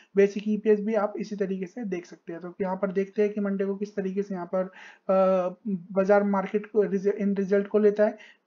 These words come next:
अ, इसके अलावा consolidate भी देखना था, वो भी देख सकते हैं। consolidate, कंसोलिडेट I think बढ़ते हुए नजर आ रहे हैं। एक मिनट देख लेते हैं यहाँ पर profit for the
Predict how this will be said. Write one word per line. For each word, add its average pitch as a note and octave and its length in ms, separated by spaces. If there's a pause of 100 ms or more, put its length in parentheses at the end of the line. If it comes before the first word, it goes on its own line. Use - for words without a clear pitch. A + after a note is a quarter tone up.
अ, A3 160
इसके A3+ 220
अलावा A#3+ 220
consolidate A#3 640
भी A3+ 100
देखना G#3+ 360
था, A3 120
वो G3 180
भी G3 140
देख G3 180
सकते G3 260
हैं। G3 100
consolidate, F#3+ 640 (360)
कंसोलिडेट G3+ 640
I F#3+ 140
think F#3+ 220
बढ़ते E3+ 280
हुए G3 200
नजर G3 280
आ F3+ 100
रहे G3 120
हैं। G#3+ 80
एक G#3 140
मिनट F#3+ 160
देख E3+ 240
लेते F3+ 200
हैं F#3+ 80
यहाँ F3 220
पर G#3+ 160 (600)
profit E3+ 340
for F3+ 200
the F3+ 100